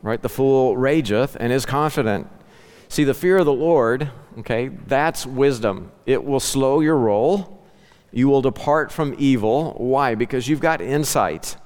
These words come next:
The fool says, "I feel right, so I know I'm right, so I'm gonna just,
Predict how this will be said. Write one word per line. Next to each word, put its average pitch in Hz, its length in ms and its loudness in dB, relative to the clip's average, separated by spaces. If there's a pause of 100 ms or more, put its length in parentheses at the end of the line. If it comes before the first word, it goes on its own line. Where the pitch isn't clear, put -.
(560)
The 120 100 -2
fool 156 480 4
says, 117 600 0 (120)
"I 117 140 -2
feel 143 420 2
right, 135 420 0
so 120 200 -2
I 107 80 0
know 120 240 0
I'm 113 180 0
right, 104 260 0
so - 140 -6
I'm 139 100 -2
gonna 151 180 0
just, 139 340 -4